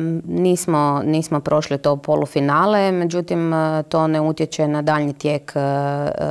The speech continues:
nastupa naše reprezentacije, jer, e, mi kao domaćini, e,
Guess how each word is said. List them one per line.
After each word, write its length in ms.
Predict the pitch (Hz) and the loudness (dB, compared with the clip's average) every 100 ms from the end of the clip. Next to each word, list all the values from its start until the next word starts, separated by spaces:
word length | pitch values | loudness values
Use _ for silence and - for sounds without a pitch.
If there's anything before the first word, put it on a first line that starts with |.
| 147 147 | -2 -2
nastupa 500 | 147 147 - 147 151 | -2 -2 -4 -4 -2
naše 300 | 147 147 156 | -2 -4 -4
reprezentacije, 840 | 143 147 147 147 151 156 175 180 165 | -4 -4 -4 -2 0 0 0 0 2
jer, 340 | 160 156 151 | 2 2 2
e, 420 | 151 147 147 147 | 2 0 0 0
mi 260 | 147 151 151 | -2 -2 -4
kao 240 | - 151 | -2 -2
domaćini, 920 | 147 147 151 151 - 147 147 143 143 147 | 0 0 0 -2 -2 -2 -2 -2 -4 -4
e, 140 | - | -6